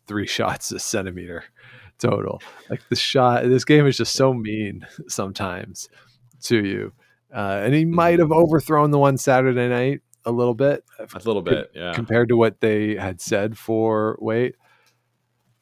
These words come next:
Speaker 1: But I, that was an interesting one too, Scott, because I watched it back today, the,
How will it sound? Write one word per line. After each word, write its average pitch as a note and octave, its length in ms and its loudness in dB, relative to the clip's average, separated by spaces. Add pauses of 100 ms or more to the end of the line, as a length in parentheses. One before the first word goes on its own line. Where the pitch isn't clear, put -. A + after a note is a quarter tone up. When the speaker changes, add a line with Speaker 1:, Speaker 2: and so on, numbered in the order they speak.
(460)
Speaker 1:
But F#3+ 120 -4
I, A#3+ 220 2
that G3+ 160 4
was A3 140 4
an G3 80 4
interesting E3 420 0
one C3+ 180 0
too, B2+ 260 0
Scott, G2+ 340 -4
because A2 640 -2 (840)
I B2+ 100 -4
watched D3+ 400 2
it E3 40 -4
back C3 300 0
today, G#2+ 460 0
the, F#2+ 180 -8